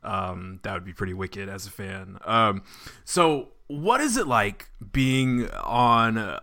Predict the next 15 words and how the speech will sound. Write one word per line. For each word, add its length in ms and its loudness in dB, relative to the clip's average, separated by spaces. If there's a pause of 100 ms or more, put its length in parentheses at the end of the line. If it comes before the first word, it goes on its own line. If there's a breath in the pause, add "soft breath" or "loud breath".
a 80 -2
lot 240 8
of 60 2
different 280 2
programs 420 2
all 200 2
at 40 -6
one 140 -2
time? 340 -6
Is 120 -10
that 160 -2
kinda 240 0
weird 320 0
for 120 -6
you, 380 0